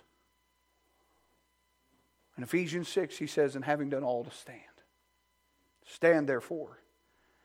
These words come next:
having your loins girt about with truth, putting on the breastplate of righteousness, our feet shod with the preparation of the gospel of peace, the helmet of salvation, the shield of faith, that we can quench the fiery darts of the wicked one,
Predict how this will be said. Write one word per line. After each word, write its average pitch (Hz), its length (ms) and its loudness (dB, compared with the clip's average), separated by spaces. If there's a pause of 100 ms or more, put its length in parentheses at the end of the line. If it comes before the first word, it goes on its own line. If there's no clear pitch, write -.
(120)
having 147 220 4
your 143 100 0
loins 143 300 0
girt 147 160 -2
about 139 180 -6
with 131 140 -12
truth, 120 420 -12 (960)
putting 165 200 4
on 160 100 2
the 151 80 0
breastplate 147 460 -2
of 135 100 -10
righteousness, - 640 -10 (460)
our 151 100 2
feet 180 260 -2
shod 147 380 6
with 135 140 -8
the 127 60 -10
preparation 147 560 0
of 135 40 -6
the 131 60 -4
gospel 139 400 -2
of 123 100 -10
peace, 131 480 -12 (420)
the 170 80 4
helmet 180 240 8
of 160 80 -2
salvation, 156 580 0
the 143 60 -4
shield 185 340 0
of 151 80 -4
faith, 147 480 -4 (480)
that - 80 -6
we 151 80 0
can 151 80 -2
quench 156 240 2
the 147 80 -6
fiery 151 320 2
darts 143 240 -2
of - 60 -20
the 156 60 -8
wicked 143 200 -6
one, 135 140 -4